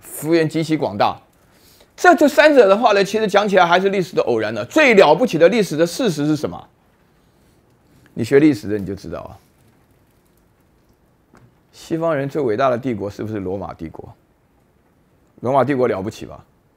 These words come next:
我们今天要回答为什么罗马帝国了不起，没有人敢否认。西方人，我们一提到帝国，中华帝国都是什么封建啊、落伍啊、脏乱穷啊。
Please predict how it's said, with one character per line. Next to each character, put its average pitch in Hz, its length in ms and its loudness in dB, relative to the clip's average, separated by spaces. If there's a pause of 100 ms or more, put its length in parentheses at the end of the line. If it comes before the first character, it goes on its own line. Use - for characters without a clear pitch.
(320)
我 101 100 -8
们 113 80 -6
今 135 120 -8
天 147 40 -6
要 139 80 -4
回 104 200 -8
答 104 100 -4
为 123 140 -2
什 117 100 -8
么 98 60 -10
罗 98 100 -4
马 90 140 -8
帝 98 100 -10
国 90 160 -8
了 76 140 -12
不 80 80 -18
起， - 160 -18
没 151 100 -8
有 214 100 -2
人 185 80 -4
敢 175 160 -6
否 98 240 -12
认。 120 160 -6 (480)
西 - 220 -6
方 240 100 4
人， 202 120 -4
我 160 120 8
们 208 140 0
一 262 80 2
提 196 160 -4
到 208 140 2
帝 202 180 -2
国， 185 140 2
中 226 240 0
华 185 120 0
帝 190 160 -2
国 185 140 0
都 196 100 -2
是 196 60 -8
什 185 60 -8
么 156 160 -14
封 208 400 0
建 196 320 -2
啊、 185 80 2
落 214 340 6
伍 175 240 2
啊、 180 220 2
脏 214 340 0
乱 220 260 4
穷 160 280 -4
啊。 - 240 0